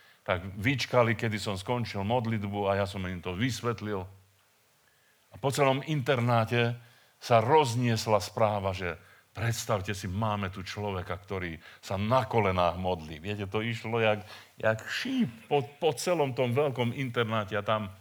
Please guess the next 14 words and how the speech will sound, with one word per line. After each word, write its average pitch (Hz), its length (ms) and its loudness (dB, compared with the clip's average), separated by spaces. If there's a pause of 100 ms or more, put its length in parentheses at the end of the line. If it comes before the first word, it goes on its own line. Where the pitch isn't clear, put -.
(1000)
bolo 127 240 -4
to 131 80 2
množstvo 135 720 2
ľudí. 104 320 2 (400)
Tá, 110 160 -2 (240)
ja 156 160 4
si 151 160 -4
myslím, 147 320 -4
že 139 80 0
na 135 160 0
tom 127 160 -4
internáte 120 640 0
nebolo 143 480 0
človeka, 120 640 0